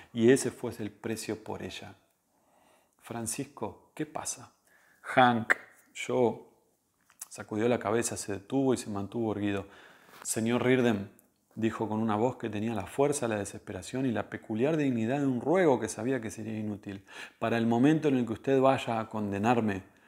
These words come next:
cuando vaya a dudar de cada palabra que dije, le juro por la mujer que amo que yo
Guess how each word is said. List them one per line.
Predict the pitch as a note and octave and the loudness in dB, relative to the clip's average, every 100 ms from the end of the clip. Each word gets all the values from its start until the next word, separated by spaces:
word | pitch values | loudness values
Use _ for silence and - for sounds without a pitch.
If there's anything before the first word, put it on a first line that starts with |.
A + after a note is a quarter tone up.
| _ | _
cuando | - A#2+ A2+ A2 | -2 2 4 8
vaya | C#3 D3+ C#3+ B2+ | 8 8 2 2
a | B2 | 4
dudar | A#2 A2 D#3+ B2 G2 G2+ | 4 8 8 8 4 -4
de | G#2 | -6
cada | - C3 A#2+ | -2 0 0
palabra | G#2 A#2 B2 A2+ | 0 0 0 -2
que | G#2+ G2 | -6 -4
dije, | A#2 B2 A2 | -4 -4 -6
le | G#2 | -8
juro | F#2 - D3+ C#3 G#2+ F#2+ - _ - | -10 -6 0 2 2 0 -12 _ -8
por | A2+ | -4
la | G#2 | -2
mujer | G#2 F2 - B2+ B2+ - - | -4 -8 -6 -6 -6 -8 -8
que | G2+ | -4
amo | A2+ C3+ A2+ G2+ - _ _ | -2 0 -2 -4 -14 _ _
que | - G2 | -14 -10
yo | - C3+ C#3+ | -6 -6 -6